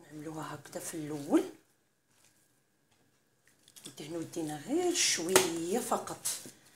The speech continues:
غير باش ما يبقاش يتلصق لنا. نحس باللي الزبده دخلات، شويه الزبده دخلات، نولي نزيد شويه اخرى وهكذا حتى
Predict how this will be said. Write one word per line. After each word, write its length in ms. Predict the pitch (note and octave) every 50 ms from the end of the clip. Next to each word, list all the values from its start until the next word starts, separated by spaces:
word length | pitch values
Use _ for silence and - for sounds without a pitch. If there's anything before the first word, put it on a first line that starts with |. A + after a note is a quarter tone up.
| - - - - - _ - -
غير 100 | F#3+ A#3+
باش 240 | B3 A3+ G3+ - -
ما 80 | F3
يبقاش 400 | E3 E3 - - - - - -
يتلصق 540 | - - - F3 - - - - - - -
لنا. 280 | F3+ D#3+ E3+ A3+ E4+ F#4+ F#4 - - _ _ - - - - - - - - - - _ _ _ -
نحس 400 | E3 - - - - - - -
باللي 200 | D#3+ F#3+ F#3+ F#3
الزبده 500 | F#3+ F#3 - - - - - F#3+ E3+ - - -
دخلات، 580 | - D3 - - - - E3+ D#3+ F#3+ D4 D4+ - - - - - - - - - - _
شويه 460 | - - - - F#3 F#3+ F#3 E3 E3 D#3+
الزبده 420 | - - - D#3+ - - - E3+
دخلات، 540 | C3+ - - - - - A3+ C#4+ C#4+ - G#3
نولي 520 | F3+ E3 E3+ E3+ E3 F#3 B3+ F4 F#4+ F#4+ - - - - _ _ _ -
نزيد 540 | G3 F#3+ - - D4+ C#4+ - G#3 - - -
شويه 480 | - - - - F3+ F3 D#3+ D#3 E3+ -
اخرى 440 | - - - - - F3+ C#4+ G4 F#4+ - - - - - - - - - - -
وهكذا 420 | D#3+ C3+ D#3 E3 - - G3+ D4
حتى 500 | D4+ - - - - - - E4+ F#4+ F#4